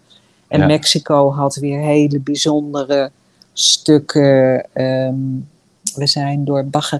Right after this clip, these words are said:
Speaker 1: California gegaan. Dat is een soort, eh, aparte provincie van Mexico die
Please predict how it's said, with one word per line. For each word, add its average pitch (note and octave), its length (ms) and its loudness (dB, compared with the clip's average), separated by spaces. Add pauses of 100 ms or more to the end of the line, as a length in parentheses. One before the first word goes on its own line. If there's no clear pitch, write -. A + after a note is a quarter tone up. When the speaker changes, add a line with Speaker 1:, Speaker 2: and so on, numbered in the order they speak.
Speaker 1:
California G3+ 1120 -2
gegaan. G#3 680 -2
Dat F3 200 -2
is - 200 -4
een D#3+ 100 -6
soort, - 720 -4 (420)
eh, C#3 300 -4
aparte - 680 -4
provincie G3 1040 -2
van F3 600 -6
Mexico F3 880 -2
die D#3 300 0